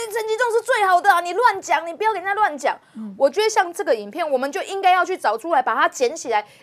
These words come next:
Speaker 1: 一直放在网络上重播。
Speaker 2: 你这样免盖长，播倒底就好啊。
Speaker 1: 对，
Speaker 2: 这个
Speaker 1: 三十秒就好了。
Speaker 2: 农民呛瓜问题，讲你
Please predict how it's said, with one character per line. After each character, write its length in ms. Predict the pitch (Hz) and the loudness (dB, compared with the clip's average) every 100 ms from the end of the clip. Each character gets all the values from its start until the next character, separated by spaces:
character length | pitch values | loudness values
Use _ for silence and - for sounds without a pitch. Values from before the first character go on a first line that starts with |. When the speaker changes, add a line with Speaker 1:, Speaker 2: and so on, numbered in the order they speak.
| _ | _
Speaker 1:
一 180 | 440 440 | 2 2
直 200 | 403 302 | 2 -4
放 200 | - 359 | -2 -2
在 140 | 370 302 | 0 2
网 180 | 233 | 0
络 140 | 302 339 | -2 -4
上 160 | 339 | -4
重 220 | 269 233 240 | -4 -6 2
播。 340 | 254 262 277 - | 4 4 0 -6
Speaker 2:
你 160 | 262 | -8
这 100 | 285 | -4
样 100 | 359 | -4
免 160 | 302 339 | -6 -4
盖 200 | 359 294 | -4 -4
长， 260 | 220 208 | -6 -10
播 180 | 226 320 | -6 -6
倒 140 | 320 302 | -4 -4
底 220 | 320 269 | -2 -4
就 180 | 208 208 | -6 -8
好 120 | 254 | -6
啊。 120 | 214 | 0
Speaker 1:
对， 200 | 403 349 | 2 2
Speaker 2:
这 20 | |
个 60 | - - | 0 2
Speaker 1:
三 180 | 392 440 | 4 6
十 160 | 349 | 4
秒 180 | 392 302 | 4 2
就 160 | 311 427 | 4 4
好 200 | 320 302 | 6 6
了。 120 | 320 | 6
Speaker 2:
农 300 | 254 381 370 | 6 4 -4
民 260 | 311 330 | -10 -10
呛 320 | 349 427 370 320 | -6 -4 -4 0
瓜 200 | 330 311 | 0 2
问 180 | 311 | -2
题， 160 | 320 285 | -4 -4
讲 240 | 339 | -4
你 60 | 359 | -6